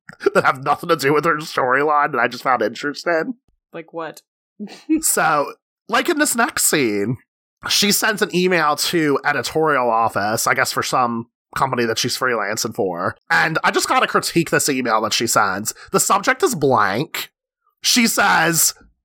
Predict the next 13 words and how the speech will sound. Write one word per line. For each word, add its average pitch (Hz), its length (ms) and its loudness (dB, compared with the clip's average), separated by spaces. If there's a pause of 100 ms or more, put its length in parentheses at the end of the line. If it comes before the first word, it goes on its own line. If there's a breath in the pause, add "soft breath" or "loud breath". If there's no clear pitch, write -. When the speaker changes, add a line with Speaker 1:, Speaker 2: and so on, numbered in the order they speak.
(120)
Speaker 1:
"Just - 340 0
checking 214 360 2
in 202 200 2
about 160 280 2
the 156 80 -2
pitch - 360 -2
I 143 120 2
sent 131 340 -2
last 120 340 -2
week. 104 440 -4 (140)
No 143 220 0
punctuation." 151 1040 0 (580)
Hyphen 165 560 0